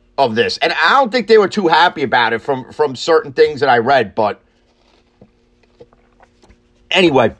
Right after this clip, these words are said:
to get off at the N F L for a little bit, um, Major League Baseball offseason. Obviously, you know, we all know Aaron Judge wants to sign early.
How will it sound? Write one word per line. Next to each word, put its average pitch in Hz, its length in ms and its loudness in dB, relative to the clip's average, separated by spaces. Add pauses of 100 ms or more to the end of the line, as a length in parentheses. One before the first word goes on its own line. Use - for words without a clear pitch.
(260)
to 170 80 0
get 220 120 4
off 226 220 4
at 175 160 -6
the 180 120 0
N 175 100 2
F 160 180 -2
L 131 300 2 (1080)
for - 160 -2
a 139 60 2
little 131 220 2
bit, 113 300 -2 (840)
um, 120 500 2 (920)
Major 214 300 2
League 214 140 0
Baseball 180 600 0
offseason. 120 380 -8
Obviously, 165 560 -2
you - 1200 -16
know, 131 100 2
we 147 120 2
all 180 160 6
know 175 220 2
Aaron 165 280 2
Judge 156 280 0
wants 143 200 -10
to 135 60 -14
sign 147 360 -2
early. 139 420 0